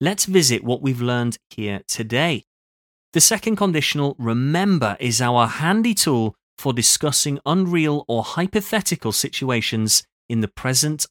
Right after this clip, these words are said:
or future. It's the soft touch we use when we want to be less direct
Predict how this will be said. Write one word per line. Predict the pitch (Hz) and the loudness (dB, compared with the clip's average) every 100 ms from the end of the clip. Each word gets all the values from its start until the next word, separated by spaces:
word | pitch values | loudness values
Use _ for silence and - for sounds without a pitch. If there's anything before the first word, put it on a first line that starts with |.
| - | -4
or | 113 113 | -2 -4
future. | - 156 175 170 - 113 - _ - - | -4 -6 -6 -4 -2 -2 -6 _ -20 -6
It's | - 156 | -2 0
the | - | 0
soft | 156 - 247 190 - | 2 2 0 -4 -2
touch | - 185 - - | -2 -2 -2 -4
we | 135 | -4
use | 120 113 113 - - _ | -2 0 0 -4 -6 _
when | 131 127 | 0 0
we | |
want | 139 151 | 0 -2
to | - | -2
be | 127 | -2
less | 120 156 185 - | 0 0 0 0
direct | 208 214 175 107 - - | 0 0 0 -2 -4 -4